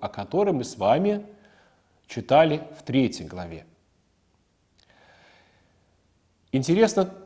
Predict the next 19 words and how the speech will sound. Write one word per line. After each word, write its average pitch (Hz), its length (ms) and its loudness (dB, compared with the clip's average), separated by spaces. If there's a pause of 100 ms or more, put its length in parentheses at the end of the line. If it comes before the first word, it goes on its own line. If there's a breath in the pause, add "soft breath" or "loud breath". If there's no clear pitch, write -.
(120)
то, 262 220 0
что 151 680 0 (880)
благодаря 147 1040 2 (320)
описанной 131 640 -2
здесь, 131 480 -2 (540)
э, 98 260 -2
негативной 143 840 -2
реакции 117 840 -2 (360)
саддукеев 143 840 0 (160)
и 87 400 -4 (140)
их, 110 400 -4
эм, 87 640 -6
скажем 95 260 -12
так, - 140 -12
единомышленников 139 880 0 (340 loud breath)
на 139 140 4
проповедь 143 520 2
апостола 107 480 -6
Петра, 214 600 -4